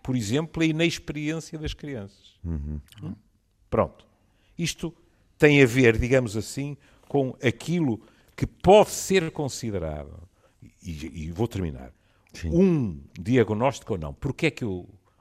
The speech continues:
Speaker 1: disse isto, que é importante? Porque, como eu, como eu dizia, o Daniel já várias vezes pôs o dedo na ferida. Quando se fala de suspender alguém, por que é?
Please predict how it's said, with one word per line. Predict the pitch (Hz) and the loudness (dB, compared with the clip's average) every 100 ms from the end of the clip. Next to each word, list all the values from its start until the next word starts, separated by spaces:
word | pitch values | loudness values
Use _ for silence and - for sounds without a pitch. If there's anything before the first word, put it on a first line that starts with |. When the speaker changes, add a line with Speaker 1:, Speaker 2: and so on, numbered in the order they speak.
| _ _ | _ _
Speaker 1:
disse | 87 90 - 67 | -12 -10 -10 -16
isto, | - - | -18 -12
que | 82 | -12
é | |
importante? | 73 - 62 65 _ _ _ _ _ | -10 -18 -20 -20 _ _ _ _ _
Porque, | - - - | -16 -16 -10
como | 151 135 | -8 -6
eu, | 117 - | -6 -8
como | 101 | -6
eu | 98 | -4
dizia, | 85 76 98 | -6 -6 -2
o | |
Daniel | 98 98 87 76 73 _ _ | -2 0 -2 -4 -8 _ _
já | - 80 71 | -8 -6 -2
várias | 107 151 104 | 2 2 0
vezes | 87 - | -6 -10
pôs | - 82 | -12 -12
o | 78 | -12
dedo | 78 76 76 | -14 -14 -14
na | |
ferida. | 73 - 65 76 78 _ _ _ _ _ | -18 -20 -14 -12 -12 _ _ _ _ _
Quando | 196 233 226 | 0 0 0
se | - | -8
fala | - 107 80 73 80 - _ _ | -6 -2 -2 -4 -10 -14 _ _
de | - | -14
suspender | 165 - - 104 78 78 | -14 -14 -10 -8 -8 -8
alguém, | 80 80 104 110 - _ _ _ _ - | -8 -6 -8 -10 -16 _ _ _ _ -10
por | 165 - | -10 -10
que | - 80 - | -18 -16 -16
é? | - | -20